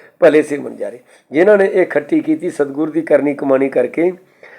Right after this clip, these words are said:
ਉਹ ਭਲੇ ਵਣਜਾਰੇ ਰਹੇ, ਭਲਾ ਵਪਾਰ ਕਰਕੇ ਗਏ ਦੁਨੀਆ ਤੋਂ। ਕਹਿ ਨਾਨਕ ਜਿਨ ਮਨ ਨਿਰਮਲ ਸਦਾ ਰਹੇ ਗੁਰ ਨਾਲੇ। ਇਸ ਤਰ੍ਹਾਂ ਫਿਰ ਜਿਨ੍ਹਾਂ ਦਾ ਮਨ ਨਿਰਮਲ ਹੋ ਜਾਂਦਾ ਹੈ, ਅੰਦਰੋਂ ਪਵਿੱਤਰ ਹੋ ਜਾਂਦੇ ਨੇ, ਉਹਨਾਂ ਦਾ ਫਿਰ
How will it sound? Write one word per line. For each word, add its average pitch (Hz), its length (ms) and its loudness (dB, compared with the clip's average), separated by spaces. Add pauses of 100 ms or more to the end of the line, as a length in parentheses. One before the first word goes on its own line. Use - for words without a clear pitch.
(160)
ਉਹ 262 120 6
ਭਲੇ 139 260 4
ਵਣਜਾਰੇ 127 440 2
ਰਹੇ, 127 100 -2
ਭਲਾ 151 360 6
ਵਪਾਰ 135 300 2
ਕਰਕੇ 123 320 -2
ਗਏ 117 120 -4
ਦੁਨੀਆ 120 280 -2
ਤੋਂ। 147 180 -8 (420)
ਕਹਿ 208 300 8
ਨਾਨਕ 180 340 8
ਜਿਨ 175 240 4
ਮਨ 175 320 4
ਨਿਰਮਲ 170 400 2 (1120)
ਸਦਾ 165 340 6
ਰਹੇ 175 480 2
ਗੁਰ 143 320 -2
ਨਾਲੇ। 143 640 0 (380)
ਇਸ 220 160 8
ਤਰ੍ਹਾਂ 220 260 4
ਫਿਰ 180 140 2
ਜਿਨ੍ਹਾਂ 165 280 2
ਦਾ 165 120 4
ਮਨ 151 220 4
ਨਿਰਮਲ 151 400 2
ਹੋ 139 60 2
ਜਾਂਦਾ 120 300 -2
ਹੈ, - 220 -4 (220)
ਅੰਦਰੋਂ 151 220 0
ਪਵਿੱਤਰ 147 360 -6
ਹੋ 156 80 0
ਜਾਂਦੇ 131 280 -4
ਨੇ, 139 140 -4 (540)
ਉਹਨਾਂ 208 200 6
ਦਾ 180 120 6
ਫਿਰ 143 220 -2